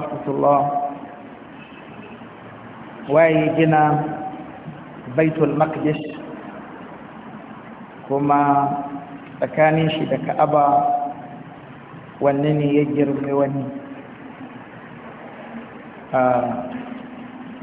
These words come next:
Al-Masjidul Aqsa, kamar yadda ya zo a hadisi ingantacce, wanda ya gina shi shine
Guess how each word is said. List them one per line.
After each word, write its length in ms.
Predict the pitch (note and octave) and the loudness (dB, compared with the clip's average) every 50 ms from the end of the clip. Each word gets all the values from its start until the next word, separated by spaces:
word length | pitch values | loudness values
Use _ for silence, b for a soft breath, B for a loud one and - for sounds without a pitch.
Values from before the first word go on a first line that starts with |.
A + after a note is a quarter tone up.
| - - - - - - - - - - - - - - | -14 -14 -14 -14 -14 -16 -16 -16 -16 -16 -16 -12 -2 -2
Al-Masjidul 640 | C3+ C3+ C#3+ E3 F3 - D3+ D3+ C#3+ D#3 D3 C#3+ D3+ | 0 2 4 2 2 2 0 2 2 2 4 4 2
Aqsa, 640 | D#3+ D3+ - - - D#3+ D#3 D3+ D#3 D#3 - B2+ - - - - - - - - - - - - - - - - - - - - - - - - - - - - - - - - - - - - | 2 0 0 2 4 6 6 6 4 2 0 -2 -4 -6 -8 -10 -10 -12 -12 -12 -12 -14 -14 -16 -16 -16 -16 -16 -16 -14 -14 -14 -14 -14 -14 -14 -14 -14 -14 -14 -14 -14 -14 -16 -16 -8 -6 2
kamar 160 | D3 D#3 D#3+ | 4 6 6
yadda 240 | E3 E3+ D#3+ D3+ D#3+ D#3 | 6 6 6 6 4 4
ya 40 | D3 D3+ | 6 4
zo 80 | D#3 | 4
a 80 | D3+ D3 | 4 4
hadisi 640 | C#3 C#3+ - D3 D#3 D#3 - - D3 D3 D3 D3+ - - - - - - - - - - - - - - - - - - - - - - - - - - - - - - - | 4 2 4 4 2 2 2 0 0 2 2 2 0 0 -2 -4 -6 -8 -10 -12 -12 -14 -14 -16 -14 -16 -14 -14 -14 -14 -14 -14 -14 -16 -18 -18 -18 -18 -18 -18 -18 -12 -4
ingantacce, 960 | - D3 C#3+ C#3 C3 C#3 C3+ C3+ - D#3+ - - - - F#3+ G3+ F#3 - - - - - - - - - - - - - - - - - - - - - - - - - - - - - | -2 -2 -2 2 2 4 2 4 2 0 0 0 0 4 4 4 4 4 0 -4 -8 -8 -10 -10 -12 -12 -14 -14 -16 -16 -16 -18 -18 -16 -16 -16 -16 -18 -18 -18 -18 -18 -18 -18 -16 0
wanda 320 | - D3 D#3 D#3+ D3+ D3+ D3+ | 2 4 4 6 6 6 4
ya 80 | D3 | 6
gina 240 | D3 D#3+ D#3 D3 C#3+ C#3+ - | 4 4 4 4 4 4 2
shi 100 | - D3 - - | 0 -2 0 2
shine 480 | D3+ D3 D3 D3 D3 C#3+ C#3+ C#3+ - - | 4 4 4 4 4 4 2 2 0 -2